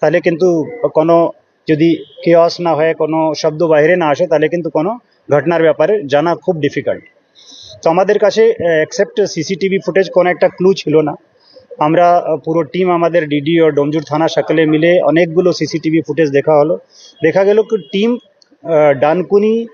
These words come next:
মাইতিপাড়া হয়ে দুর্গাপুর এক্সপ্রেসওয়ে দিয়ে একটা পার্ট চলে গেছে আর কিছু লোক ট্রেনে চলে গেছে। তারপরে আমরা বুঝলাম কি এটা more or less, আহ,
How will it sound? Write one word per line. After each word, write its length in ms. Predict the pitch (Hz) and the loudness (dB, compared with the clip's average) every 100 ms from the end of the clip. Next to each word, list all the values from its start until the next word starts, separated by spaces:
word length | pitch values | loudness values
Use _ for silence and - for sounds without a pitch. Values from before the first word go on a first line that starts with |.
| - - - | -18 -20 -6
মাইতিপাড়া 640 | 151 156 151 196 175 165 151 | 0 0 0 0 2 2 4
হয়ে 180 | 175 | 2
দুর্গাপুর 420 | 175 156 165 - 160 | 2 2 0 2 0
এক্সপ্রেসওয়ে 540 | 147 - 165 139 165 | 0 -2 -2 0 -2
দিয়ে 340 | 147 165 180 - _ - - | 0 0 0 -4 _ -14 -4
একটা 260 | 156 - 175 | -2 0 -2
পার্ট 280 | 180 175 | 0 0
চলে 260 | 170 180 180 | 0 -2 2
গেছে 340 | 185 180 220 | 2 2 0
আর 100 | 202 | 0
কিছু 280 | 165 156 180 | 0 -6 -4
লোক 180 | 180 170 | -2 -2
ট্রেনে 240 | 175 165 156 | -2 0 0
চলে 240 | 135 113 | -2 -2
গেছে। 240 | 104 107 - _ _ - - | -4 -6 -16 _ _ -20 -6
তারপরে 380 | 165 165 196 233 | -2 0 2 2
আমরা 240 | 214 202 | 2 0
বুঝলাম 360 | 180 165 147 202 | 0 -2 -4 -4
কি 100 | 190 | -2
এটা 140 | 180 | -2
more 180 | 175 160 | 0 0
or 120 | 165 | 0
less, 360 | 160 202 - 196 | 2 0 -2 0
আহ, 320 | 165 139 131 | 2 2 0